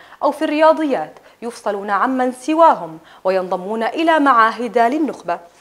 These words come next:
هكذا يجدد النظام نفسه.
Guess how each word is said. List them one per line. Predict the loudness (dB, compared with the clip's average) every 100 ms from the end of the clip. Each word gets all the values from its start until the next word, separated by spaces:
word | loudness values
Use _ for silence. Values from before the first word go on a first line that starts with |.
| _ -20 _
هكذا | 2 4 2 0
يجدد | 0 -2 0 0 0 -4
النظام | -4 -2 0 0 0 -4
نفسه. | -6 -8 -16